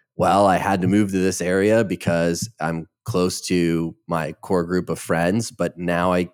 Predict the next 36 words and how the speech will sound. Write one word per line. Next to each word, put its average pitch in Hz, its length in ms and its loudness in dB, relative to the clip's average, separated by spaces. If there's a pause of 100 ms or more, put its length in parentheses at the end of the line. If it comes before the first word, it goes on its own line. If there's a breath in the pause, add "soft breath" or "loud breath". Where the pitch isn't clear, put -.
(100)
can't 90 240 -4
get 95 80 0
on 95 100 0
a 98 60 0
plane 104 260 0
and 110 80 0
travel, 101 380 0
or 76 180 -4
I 82 80 -2
can't 87 240 -2
actually 87 320 -2
live 90 160 0
in 87 80 -2
the 90 60 -2
city 104 380 0
that, 80 260 -4 (100)
uh, - 160 -4 (100)
unlocks 92 520 -2
more 90 200 0
income 104 420 0 (100)
for 73 260 -8
me. 69 240 -10 (880)
And 98 260 2 (300 loud breath)
it's 90 100 -12
very 117 200 4
easy 101 460 0
to 85 300 -2 (140)
build 98 280 2
a 90 60 0
prison 92 420 -2
for 90 120 -4
yourself 90 500 0
around 82 320 -2
adding, 85 400 -2
adding, 80 400 -4
adding, 85 520 -2